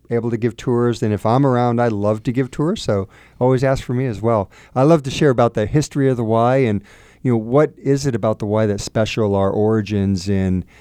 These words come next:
fitness and camping and swim lessons and why it matters to have, uh, a Y in a community. You know, we're been here since eighteen eighty-seven, Railroad Y M C A, doing good things in the community, and we're planning on being here for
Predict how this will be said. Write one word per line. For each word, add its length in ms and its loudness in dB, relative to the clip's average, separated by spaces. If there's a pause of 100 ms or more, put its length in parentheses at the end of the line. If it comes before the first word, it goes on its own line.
(140)
fitness 600 -4
and 120 -6
camping 640 -2
and 120 0
swim 260 0
lessons 680 -2
and 380 -2
why 160 2
it 100 0
matters 440 -2
to 60 -8
have, 480 -4 (100)
uh, 320 -2
a 100 0
Y 260 0
in 160 -4
a 80 -6
community. 580 -2 (440)
You 80 -2
know, 60 0
we're 340 0 (520)
been 120 6
here 100 6
since 240 -4
eighteen 280 0
eighty-seven, 500 0
Railroad 340 4
Y 160 -2
M 100 -4
C 140 -8
A, 120 -2
doing 340 2
good 200 0
things 280 -2
in 80 -6
the 80 -4
community, 480 -2
and 100 -2
we're 80 -2
planning 340 -2
on 100 -2
being 200 0
here 180 -2
for 380 -2